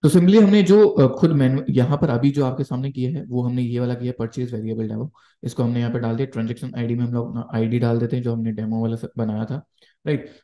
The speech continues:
Well, हमने already, हमने खुद से manually भी कर रखा है, custom events वगैरह बना रखे हैं, but, अ, for now अभी हमने plugin की help से किया है,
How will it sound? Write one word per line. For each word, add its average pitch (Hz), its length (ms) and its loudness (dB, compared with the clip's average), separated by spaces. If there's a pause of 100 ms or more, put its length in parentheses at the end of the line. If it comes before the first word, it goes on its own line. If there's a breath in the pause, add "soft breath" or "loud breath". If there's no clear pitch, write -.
Well, 143 100 2
हमने 139 360 -4
already, 123 380 -4
हमने 156 160 -4
खुद 131 200 -8
से 147 100 -4
manually 120 360 -2
भी 151 100 2
कर 131 160 0
रखा 123 240 -6
है, 123 120 -8
custom 113 280 -6
events 113 280 -4
वगैरह 110 200 -4
बना 110 240 -2
रखे 110 240 -4
हैं, 143 100 -10 (440 soft breath)
but, 117 180 0
अ, 117 160 2
for 123 120 2
now 131 220 0
अभी 127 160 0
हमने 135 180 0
plugin 123 340 -2
की 127 320 -6 (100)
help 110 160 0
से 107 100 -4
किया 104 200 -4
है, 107 80 -4